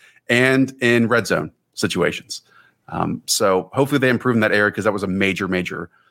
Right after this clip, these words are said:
struggle for them last season. Hopefully their offensive line improves as well. I'll throw out Jameis Winston. Jameis Winston, A D P of one hundred eighty-seven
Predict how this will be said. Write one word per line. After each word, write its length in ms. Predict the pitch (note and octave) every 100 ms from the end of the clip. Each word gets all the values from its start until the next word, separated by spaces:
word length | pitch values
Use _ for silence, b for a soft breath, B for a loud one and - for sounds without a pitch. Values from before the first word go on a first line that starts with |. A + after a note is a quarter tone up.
| _
struggle 420 | - - F#2+ F#2 E2+
for 140 | G2
them 420 | F2+ E2+ E2+ E2+ _ -
last 240 | F#2+ F#2
season. 220 | - G2 G#2+
Hopefully 260 | E3 A3
their 120 | F#3
offensive 320 | D#3 E3 C#3+ G#2
line 180 | G#2
improves 460 | F2 - E2+ E2+ -
as 160 | G#2 G2
well. 280 | F2 - b b b -
I'll 120 | C3+
throw 120 | D4
out 80 | F#3
Jameis 280 | G3 E3 A#2
Winston. 460 | C3+ E3 F2+ C#3 - _ _ _ _ -
Jameis 220 | C3 C3+
Winston, 440 | C3 B2+ C#3 B2+ -
A 100 | B2+
D 80 | C#3
P 220 | C3 C3
of 220 | B2 F2
one 160 | G#2+ A#2+
hundred 300 | C#3 A#2+ A2+
eighty-seven 640 | G#2+ A#2+ A2 A#2 A2 B2 A#2+